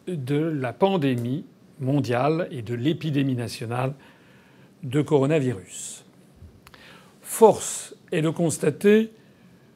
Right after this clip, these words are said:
qu'Emmanuel Macron et Édouard Philippe ont jusqu'à présent géré cette crise du coronavirus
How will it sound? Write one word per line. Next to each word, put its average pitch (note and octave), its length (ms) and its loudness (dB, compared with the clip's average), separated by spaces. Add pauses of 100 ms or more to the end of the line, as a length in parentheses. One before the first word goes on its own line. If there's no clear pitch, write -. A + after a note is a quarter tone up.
(280)
qu'Emmanuel F#3 420 6
Macron D3 420 2
et D3 80 2
Édouard D#3 260 2
Philippe F3+ 420 -6
ont C#3+ 120 -2
jusqu'à C3+ 340 2
présent C3 480 0
géré C3 540 -2
cette C#3 320 -8
crise A#2+ 480 -2 (120)
du D3+ 220 -6
coronavirus C3+ 1040 0